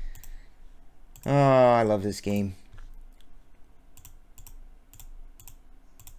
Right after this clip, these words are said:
It's okay if everybody left. I understand. You didn't have to say bye.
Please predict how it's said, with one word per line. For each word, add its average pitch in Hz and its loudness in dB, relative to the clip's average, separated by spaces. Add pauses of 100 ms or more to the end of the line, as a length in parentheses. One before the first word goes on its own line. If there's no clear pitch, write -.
(1040)
It's - -2
okay 131 6
if 120 4
everybody 113 6
left. 113 2
I 113 4
understand. 107 0
You 113 2
didn't 113 0
have 113 -2
to - -12
say 107 2
bye. 104 2